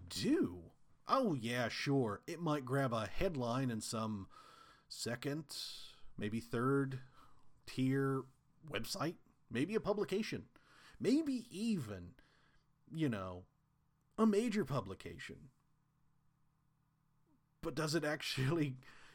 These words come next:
you know, go on and tell you, it's like, "Well, you know, the game isn't very good," or, "This movie isn't terribly good"? And a lot of people are expressing their displeasure at it. No! More often than not, it's a narrative that goes, "Angry, toxic fanboys attack,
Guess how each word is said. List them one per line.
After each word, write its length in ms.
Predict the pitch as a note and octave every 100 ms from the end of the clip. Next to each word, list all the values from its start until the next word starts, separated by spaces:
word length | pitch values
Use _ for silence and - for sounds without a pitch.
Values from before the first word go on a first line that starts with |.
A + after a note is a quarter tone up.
| -
you 120 | C#3+
know, 140 | B2
go 460 | G2 F#2 B2+ C3 B2+
on 400 | A#2+ A#2+ C3 C#3+
and 140 | A#2+
tell 180 | A#2 A#2+
you, 80 | A#2+
it's 120 | B2
like, 180 | A2 G#2+ - - -
"Well, 120 | F#3
you 120 | G#3+ D#3+
know, 180 | G3+
the 120 | G3 G2+
game 300 | C3 A#3+ A3
isn't 240 | D#3+ A2
very 200 | G#2 F2
good," 320 | - A3 F3
or, 160 | G2 G2 -
"This 220 | C3 -
movie 380 | C#3+ C4+ G3+ A2
isn't 200 | F3+ G3+
terribly 400 | C3 A2 F2+ F2 G2+
good"? 340 | B3+ D#3 F2+ - - - -
And 140 | A#2
a 60 | A2
lot 260 | G#2 G3
of 100 | C#4+
people 320 | C4+ G3 E3 D3
are 100 | C3
expressing 640 | B2+ - - G2+ - A2
their 180 | F#2+ F#2+
displeasure 640 | F#2+ A2 - A#3 C#4+ D#3+
at 140 | G#2 F2+
it. 80 | - -
No! 480 | F#4 F#4 F#4 E4 E3 - -
More 220 | C#4 C4
often 320 | C4+ - D4
than 160 | C4 C4
not, 320 | C#4+ C#4 A3+
it's 220 | G#3+ A3
a 60 | G#3+
narrative 580 | F#3 B3 C4+ F3+ C#3+ C#3+
that 160 | C#3+
goes, 300 | C#3 D3+ D3 - - - -
"Angry, 500 | A3+ C#4+ B3 E3 C3+
toxic 500 | - F3+ A#3 D#3 C3
fanboys 880 | - F#3 G#3 E3+ D3 C#3 B2+ A#2+
attack, 520 | D#3+ E3+ - F#3+ G3+